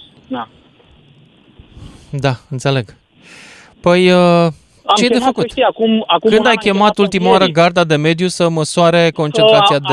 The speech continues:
Speaker 2: de
Speaker 1: am,
Speaker 2: hidrogen
Speaker 1: aoleu.
Speaker 2: sulfurat din aer?
Speaker 1: Am o grămadă pe mail-ul meu, am o grămadă de răspunsuri și nu doar eu. Am cunoscuți care, na, stau prin zonă. La un moment dat, nu mai,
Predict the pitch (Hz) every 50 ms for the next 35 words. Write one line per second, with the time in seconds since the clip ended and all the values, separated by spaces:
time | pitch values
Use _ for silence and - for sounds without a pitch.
0 | 135 139 139 135 135 135 127 - - 170 185 202 196 165 - - - 160 151 151
1 | 143 156 156 147 147 - 156 - - 160 147 147 143 139 139 139 127 117 107 104
2 | - 196 233 269 277 247 262 254 240 247 262 262 233 240 220 - 208 202 220 240
3 | 240 220 214 214 226 240 233 220 208 214 202 196 202 220 233 214 214 208 202 -
4 | - 226 208 - 165 143 - 175 185 214 202 196 196 175 156 135 123 131 147 156
5 | 156 147 151 _ _ _ _ _ _ _ _ _ - - 196 208 214 202 - -
6 | - _ - 269 277 202 - _ - 151 147 147 147 143 151 170 165 143 123 -
7 | - 165 170 160 - 156 143 131 143 180 196 185 175 165 - _ _ _ _ _
8 | _ _ _ - 196 208 226 226 220 214 208 202 196 196 208 262 262 - - 247
9 | 262 285 254 202 156 135 123